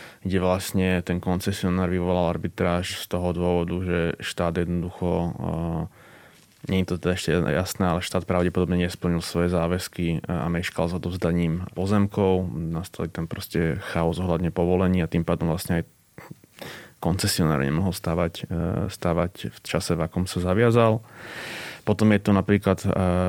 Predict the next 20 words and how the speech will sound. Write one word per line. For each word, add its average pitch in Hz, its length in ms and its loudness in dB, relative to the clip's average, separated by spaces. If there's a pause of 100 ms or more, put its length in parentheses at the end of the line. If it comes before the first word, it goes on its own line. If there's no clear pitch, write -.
(360)
spor 92 400 2
ohľadne 87 640 2
úseku - 320 -2
diaľnice 87 480 2
D 85 160 2
jeden, 85 240 0
ktorej 80 240 -2
súčasťou 87 560 -2
je, 85 240 2
e, - 60 0 (640)
známy 87 560 0
tunel, 87 400 0
e, - 400 -6
Višňové, 92 640 2
ktorý 82 240 -2
vlastne 82 560 0 (400)
stavalo 90 480 -2
konzorcium 92 720 2 (480)
spoločnosti, 92 560 0
slovenskej 92 320 2